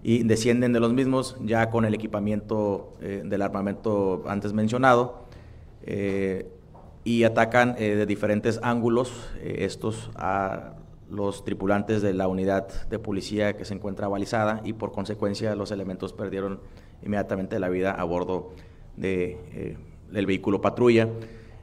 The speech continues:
eh, mientras que, eh, los compañeros que no estaban a bordo del vehículo, sino que saldrían momentos después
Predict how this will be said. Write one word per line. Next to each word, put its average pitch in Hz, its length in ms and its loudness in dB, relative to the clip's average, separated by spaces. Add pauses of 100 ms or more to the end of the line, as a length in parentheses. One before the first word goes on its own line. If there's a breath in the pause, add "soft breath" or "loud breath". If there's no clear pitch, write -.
(100)
eh, 110 160 -2
mientras 123 440 4
que, 120 680 2
eh, 98 40 -4
los 98 200 -4
compañeros 107 920 2
que 98 80 -4
no 98 80 -2
estaban 104 280 -2
a 101 40 0
bordo 104 260 2
del 110 200 2
vehículo, 113 580 2
sino 95 360 -8
que 92 420 -8
saldrían 104 500 2
momentos 104 460 0
después 107 540 -4